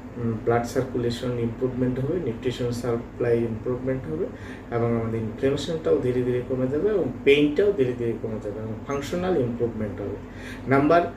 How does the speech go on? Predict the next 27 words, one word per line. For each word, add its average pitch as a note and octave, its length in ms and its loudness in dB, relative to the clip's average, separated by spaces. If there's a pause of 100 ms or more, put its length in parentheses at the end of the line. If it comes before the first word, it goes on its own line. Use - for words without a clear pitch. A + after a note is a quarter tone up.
(380)
থ্রি, D#3+ 260 4 (1120)
যখন F#3+ 320 4
ব্যথাটা D3+ 340 4
কমে C3+ 320 2
যাবে C#3 280 0 (500)
মোটামুটি B2+ 380 2
সহনীয় C3 480 4
মাত্রায়, C3+ 480 0
তখন C3+ 300 0
আমরা B2+ 260 2
এই A#2+ 160 4
মাসলটাকে - 680 -2
স্ট্রেংথ C#3+ 420 2 (100)
করার G#2 320 0
জন্য - 260 -8 (480)
আমরা, A#2 220 2
আহ, - 920 -4
স্ট্রেংথেনিং F3+ 640 4
এক্সারসাইজ G#2 680 -6
করব, G2 240 -8
কারণ B2 240 -2 (180)
স্ট্রেংথ D3+ 360 4 (120)
করলে E3 280 6
মাসলের C3 520 0
উপর B2+ 200 -2 (100)
চাপ - 500 -4
ক-, - 40 0